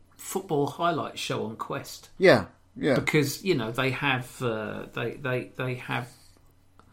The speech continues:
Speaker 1: what's the word? I was gonna say nobodies, but I think the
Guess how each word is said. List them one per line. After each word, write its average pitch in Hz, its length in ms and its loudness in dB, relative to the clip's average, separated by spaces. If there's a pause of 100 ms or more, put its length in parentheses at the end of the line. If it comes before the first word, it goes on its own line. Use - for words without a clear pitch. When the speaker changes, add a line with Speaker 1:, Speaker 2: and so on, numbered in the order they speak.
(800)
Speaker 1:
what's - 180 -6
the 113 80 -4
word? 107 420 -4 (840)
I 131 60 2
was 135 140 0
gonna 170 200 -4
say 127 220 0
nobodies, 120 720 0
but 131 220 -2
I 135 80 6
think 175 240 -4
the 135 160 -2